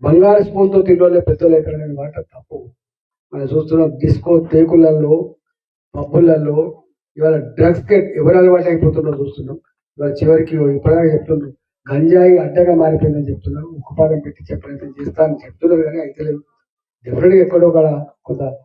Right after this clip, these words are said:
మార్పు జరగాల్సిన అవసరం అయితే ఉన్నది. ఇవాళ ఎవ్వరు కూడా Everybody is facing tension today.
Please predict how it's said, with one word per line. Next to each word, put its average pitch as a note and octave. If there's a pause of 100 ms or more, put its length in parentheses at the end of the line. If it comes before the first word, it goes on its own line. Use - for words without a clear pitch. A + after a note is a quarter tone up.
(260)
మార్పు F3+
జరగాల్సిన D3+
అవసరం -
అయితే C#3
ఉన్నది. C3+ (760)
ఇవాళ D3
ఎవ్వరు D3+
కూడా F#3+ (640)
Everybody A#3+
is A#3+
facing G3+
tension D#3
today. C#3+